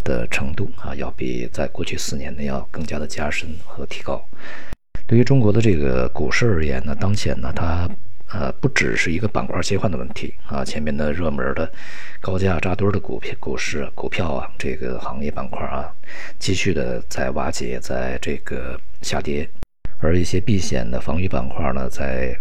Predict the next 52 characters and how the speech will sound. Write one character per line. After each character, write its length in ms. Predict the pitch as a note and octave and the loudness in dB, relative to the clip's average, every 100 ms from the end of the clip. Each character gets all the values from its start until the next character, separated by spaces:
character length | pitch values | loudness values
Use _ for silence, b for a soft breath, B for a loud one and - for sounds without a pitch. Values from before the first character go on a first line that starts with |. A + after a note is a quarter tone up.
| - | 2
呃， 180 | - C#2 | 2 0
获 160 | - D#2+ | 0 0
得 120 | D2 | -2
资 120 | - | -2
金 120 | E2+ | 0
流 120 | E2 D2+ | 0 0
入， 220 | F#2+ - B B - | 0 -2 B B 0
这 140 | A2 | 0
是 120 | F#2 F#2 | 0 0
在 220 | A2 D#2+ | 0 0
这 180 | D#2 C2 | 0 0
个 340 | C2 C2 B1+ - - - | 0 -2 -2 -2 0 0
股 160 | - D2 | 0 0
市 140 | C3 | 0
本 180 | - C#2 | 0 0
身 320 | - A2+ A#2+ - | 0 0 0 0
它 140 | - | -2
的 80 | D#2 | -2
一 140 | C2 | -2
个 100 | C#2+ | -2
风 140 | - D2 | -2 -2
格 120 | D2+ | -2
切 160 | - D#2+ | -2 -2
换、 220 | E2+ D#2+ - B B B B - | -2 0 0 B B B B 0
板 160 | - | -2
块 160 | C#2 C2+ | -2 -2
切 220 | - E2 | -2 -2
换 160 | - F2 | -2 -2
啊。 320 | - - - B B B B B | -2 0 0 B B B B B
而 140 | - E3+ | 0 2
在 140 | A#2+ | 4
这 80 | G2 | 2
个 60 | E2+ | 0
资 160 | - | 0
产 200 | D#3 - | 0 0
之 120 | - | 0
间 160 | C2 - | 0 0
呢， 80 | - | 0
也 140 | - | -2
是 80 | - | -2
在 160 | - D#2 | 0 0
进 160 | D2 | -2
行 160 | - - | -2 -2
切 220 | - C#2+ | -2 -2
换。 200 | - - - - | -2 -2 0 0
近 120 | G#2+ | 2
段 140 | A2 G2 | 2 2
时 80 | |
间 280 | F#2+ G2+ G#2 | 0 2 2
呢， 200 | F#2 C2 | 2 0
这 200 | C2 C2+ | -2 -2
个 400 | C#2 B1 B1 B1+ | -2 -2 -2 -2